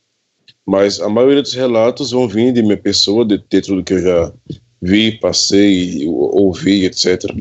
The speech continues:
E, pra resumir, eu e o D C M aí, nós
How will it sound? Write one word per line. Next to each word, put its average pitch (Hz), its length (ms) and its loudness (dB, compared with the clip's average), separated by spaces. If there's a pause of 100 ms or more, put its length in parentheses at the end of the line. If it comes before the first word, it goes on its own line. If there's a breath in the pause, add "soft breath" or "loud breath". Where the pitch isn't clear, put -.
(640)
E, 120 560 4 (640)
pra 120 160 2
resumir, 123 720 2 (640 soft breath)
eu 127 460 2
e 110 140 -4
o 98 640 0 (600)
D 101 120 2
C 98 280 -2
M 98 120 0
aí, 101 300 2 (400)
nós 110 500 0